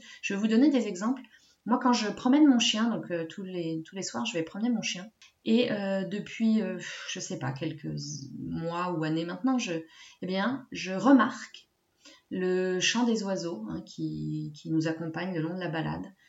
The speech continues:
J'admire, euh, un soleil qui se couche, euh, qui va, euh, colorer le ciel de, de mauve ou d'orange. Je me régale en ce moment de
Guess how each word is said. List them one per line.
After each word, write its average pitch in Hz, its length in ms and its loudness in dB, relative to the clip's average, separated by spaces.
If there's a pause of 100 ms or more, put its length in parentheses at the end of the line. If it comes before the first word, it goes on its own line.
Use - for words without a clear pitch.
(100)
J'admire, 214 960 0
euh, 165 800 -4
un 175 60 -4
soleil 220 300 2
qui 220 120 -6
se - 120 -4
couche, - 500 -6 (480)
euh, 175 220 -2
qui 170 260 -6
va, 170 280 0
euh, 156 60 2
colorer 190 440 0
le 180 100 0
ciel 180 440 -4
de, 156 200 -4 (220)
de 175 120 2
mauve 185 380 2
ou 185 40 -2
d'orange. 175 480 -4 (200)
Je 190 120 -2
me 190 60 2
régale 208 540 2
en - 120 -2
ce - 180 -6
moment 196 340 -4 (220)
de 202 440 -2